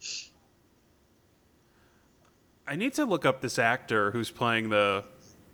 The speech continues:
uh, ensign here, 'cause he looks like, he looks like classic background ensign, that kind of, like, generic face of, like, I'm sure this man has appeared in every color, uh,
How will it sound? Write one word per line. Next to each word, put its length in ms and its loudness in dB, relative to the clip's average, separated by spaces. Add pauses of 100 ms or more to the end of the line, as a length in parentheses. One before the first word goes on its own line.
(200)
uh, 320 2 (720)
ensign 380 4
here, 240 0
'cause 220 2
he 100 6
looks 280 4
like, 320 4 (240)
he 140 10
looks 260 6
like 140 -2
classic 680 2
background 580 4
ensign, 540 -2 (500)
that 140 2
kind 200 4
of, 80 2
like, 220 -2 (280)
generic 680 -2 (380)
face 800 -2
of, 180 -2
like, 320 -2 (180)
I'm 160 2
sure 280 2
this 180 -2
man 180 0
has 140 -6
appeared 500 -2
in 240 -2
every 300 2
color, 600 -2 (340)
uh, 160 4